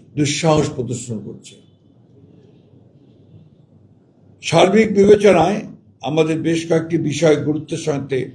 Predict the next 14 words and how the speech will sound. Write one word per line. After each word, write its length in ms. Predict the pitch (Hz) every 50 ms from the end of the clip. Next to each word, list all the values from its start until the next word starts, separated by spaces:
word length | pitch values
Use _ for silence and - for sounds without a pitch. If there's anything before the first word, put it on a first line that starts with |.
| - - - - - -
অনুধাবন 480 | 139 135 131 131 131 135 147 147 139
করা 180 | 139 147 135 135
প্রয়োজন 460 | 135 135 139 147 156 151 151 143 135
বলে 340 | 131 127 123 123 113 - - - - _ _ _ _ _ _ -
আমরা 180 | - 113 127 127
মনে 240 | 127 131 131 135 139
করছি, 580 | 135 147 160 - - - 190 185 180 - - - _ _ _ _ _ _ _ _
কারণ 200 | - 135 135 139
বিষয়গুলো 920 | 131 120 147 147 - 143 165 170 185 175 160 165 160 156 147 147 147 - - - _ _ _ _ _
জনমনে 480 | 131 147 147 147 147 143 143 143 143 139
কিছু 280 | - - - 135 135 139 -
প্রশ্নের 480 | 147 147 - - - 139 131 117 -
উদ্রেক 440 | 127 127 113 107 123 123 - - -
করেছে। 320 | 110 90 82 - - -